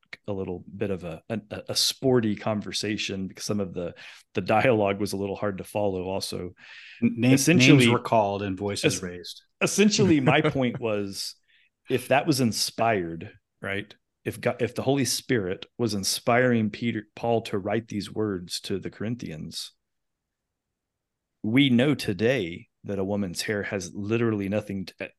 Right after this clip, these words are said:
Speaker 1: actually, not literally, has, has actually nothing to do with the sexual process. So why would the Spirit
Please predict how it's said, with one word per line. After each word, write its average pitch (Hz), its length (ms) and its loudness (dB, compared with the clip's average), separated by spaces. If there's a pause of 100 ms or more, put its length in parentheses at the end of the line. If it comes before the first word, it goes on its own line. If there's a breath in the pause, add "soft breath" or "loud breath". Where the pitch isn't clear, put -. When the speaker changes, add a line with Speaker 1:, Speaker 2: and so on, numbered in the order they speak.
Speaker 1:
actually, 104 500 -4
not 92 200 -6
literally, 82 540 -8
has, 90 400 -10
has 107 180 -8 (100)
actually 98 560 -4
nothing 95 420 -8
to - 120 -12
do 90 440 -6 (300 soft breath)
with 113 160 -4
the 104 80 -8
sexual 92 540 -6
process. - 840 -8 (960)
So 110 240 0
why 117 380 0
would 123 220 2
the 104 80 -8
Spirit - 680 -4